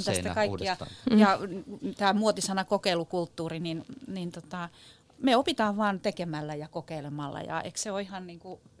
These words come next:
Speaker 1: hyvä asia? Meistä ei, kukaan meistä ei ole valmis sanomaan, että,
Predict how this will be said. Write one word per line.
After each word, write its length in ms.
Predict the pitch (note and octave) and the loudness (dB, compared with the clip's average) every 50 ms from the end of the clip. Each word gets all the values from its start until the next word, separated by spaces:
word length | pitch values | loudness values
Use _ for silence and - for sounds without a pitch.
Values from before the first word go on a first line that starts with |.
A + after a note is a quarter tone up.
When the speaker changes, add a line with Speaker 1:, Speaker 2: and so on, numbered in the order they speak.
| - - | -8 -6
Speaker 1:
hyvä 260 | A3 G#3 G3 F3 D#3+ | -2 2 2 4 4
asia? 320 | E3+ E3 - D3+ C#3+ C#3 - - _ _ _ _ _ _ - - _ _ - - _ - - - | 2 2 0 -2 -6 -8 -10 -12 _ _ _ _ _ _ -20 -20 _ _ -20 -20 _ -20 -20 -8
Meistä 400 | - A#3 B3+ A3+ F#3 - - F#3 | 0 4 4 4 4 2 0 -2
ei, 120 | F#3 - - - D2+ C#3 - - - - - - | -2 -2 -4 -8 -8 -8 -10 -12 -16 -20 -10 -8
kukaan 320 | C#4+ B3+ - G3+ F3 E3+ | -6 0 2 2 2 4
meistä 360 | F3+ G#3+ A#3 A3 - - A#3 | 2 0 0 0 2 2 2
ei 140 | A#3 A#3 A#3 | 4 4 4
ole 220 | A3+ G#3+ F#3 - - - - F#3+ F3+ - F#3 F3+ | 4 2 2 0 -4 -10 -14 -16 -16 -10 -2 0
valmis 480 | F#3+ F3+ E3+ D#3+ D#3+ E3 - - - - - _ _ - - - - - - - - - - - | 0 2 2 0 -2 -2 -2 -2 -4 -6 -14 _ _ -20 -20 -20 -20 -20 -20 -20 -20 -20 -18 -16
sanomaan, 560 | - - F#3 F3+ E3 D#3 D3+ D3+ C#3 B2+ - - | -8 -4 -4 -2 -2 -2 -2 -4 -4 -6 -6 -8
että, 260 | D#3+ - - - | -10 -12 -12 -14